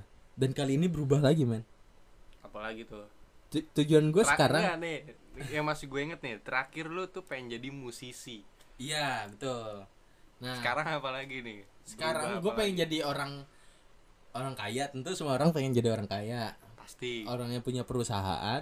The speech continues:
Speaker 1: setelah perusahaannya laku, lu kan yang punya banyak saham, yang paling banyak karena lu ownernya, C E O-nya lah. Nah,
Speaker 2: Hmm.
Speaker 1: lu meninggalkan perusahaan itu dan dikasih kepada bawahan lu karena lu punya, apa,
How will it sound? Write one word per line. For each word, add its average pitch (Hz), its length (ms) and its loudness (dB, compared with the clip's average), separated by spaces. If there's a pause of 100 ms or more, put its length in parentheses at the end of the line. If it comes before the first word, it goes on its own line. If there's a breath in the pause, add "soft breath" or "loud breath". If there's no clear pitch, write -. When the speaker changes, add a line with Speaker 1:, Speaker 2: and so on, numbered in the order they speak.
(540 soft breath)
Speaker 1:
setelah 131 300 0
perusahaannya 127 640 -2
laku, 120 540 2 (260)
lu 139 140 8
kan 190 140 2
yang 185 140 0
punya 143 240 -6
banyak 120 260 -4
saham, 101 540 -8
yang 107 100 -14
paling 104 220 -8
banyak 101 300 -6
karena 104 260 -4
lu 139 140 4
ownernya, 101 480 4 (240 soft breath)
C - 180 -4
E 104 80 8
O-nya 117 320 6
lah. 120 200 0 (500 soft breath)
Nah, 95 200 -10 (120)
Speaker 2:
Hmm. 107 400 -16 (300)
Speaker 1:
lu 170 360 6
meninggalkan 135 840 0
perusahaan 127 600 8
itu 127 400 2 (460 soft breath)
dan 120 320 4
dikasih 120 480 2
kepada 120 340 2
bawahan 117 480 4
lu 131 180 2
karena 127 300 4
lu 127 140 0
punya, 123 440 -4
apa, 165 300 -2